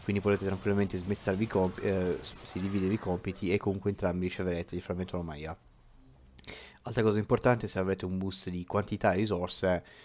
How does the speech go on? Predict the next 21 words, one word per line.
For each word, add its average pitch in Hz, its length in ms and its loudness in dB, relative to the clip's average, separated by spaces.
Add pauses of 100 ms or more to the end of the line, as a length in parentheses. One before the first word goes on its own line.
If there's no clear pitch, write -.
(180)
ve 104 100 2
ne 101 60 4
dropperà 98 500 8
due 98 220 2
a 92 60 4
posto 90 280 -2
di 80 100 -10
uno. 82 360 -8 (720)
Eh, 95 260 6
beh, 87 260 0
detto 107 260 -2
ciò 110 180 6
ragazzi, 95 460 4
sapete 95 320 0
solo 95 160 0
che 98 100 -2
vi 92 100 0
serviranno 90 540 2
un 92 80 -6
totale 90 380 -2
di 82 200 -6